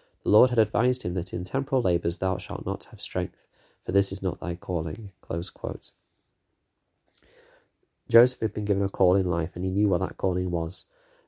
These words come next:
uh, and so he had to attend to that. What I found interesting here is that it says, "Continue to lay on the hands and confirm the churches." As, um, the background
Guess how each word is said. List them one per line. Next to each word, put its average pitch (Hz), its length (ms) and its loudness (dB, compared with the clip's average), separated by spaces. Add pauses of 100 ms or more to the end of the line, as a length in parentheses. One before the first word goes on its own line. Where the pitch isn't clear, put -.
uh, 92 280 4
and 98 160 0
so 95 180 4
he 107 220 4
had 92 240 -2
to - 100 -6
attend 117 380 -4
to - 100 -8
that. - 320 -10 (460)
What 139 140 4
I 151 40 4
found 107 220 2
interesting 95 480 -2
here 98 160 2
is 90 100 0
that - 140 -10
it 92 140 -4
says, 90 200 -4
"Continue 107 440 0
to 101 160 -2
lay 98 160 4
on 95 200 0
the 90 80 0
hands 90 380 -2
and 90 100 -4
confirm 90 420 -2
the 90 80 0
churches." 95 640 -2 (880)
As, 113 340 4
um, 95 440 4
the - 80 -16
background 90 680 -2